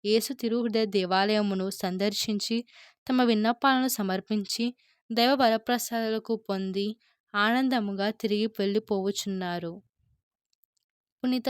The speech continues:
మార్గేటమ్మ గారి సుకృత వాక్యం. "యేసునాథుని దివ్య హృదయమును దర్శించిపోము, క్రొత్త జీవితము పొందుదువు,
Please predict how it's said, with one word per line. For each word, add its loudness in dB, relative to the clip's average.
మార్గేటమ్మ -2
గారి -6
సుకృత -2
వాక్యం. -2
"యేసునాథుని 0
దివ్య 0
హృదయమును 0
దర్శించిపోము, -4
క్రొత్త 2
జీవితము 0
పొందుదువు, -4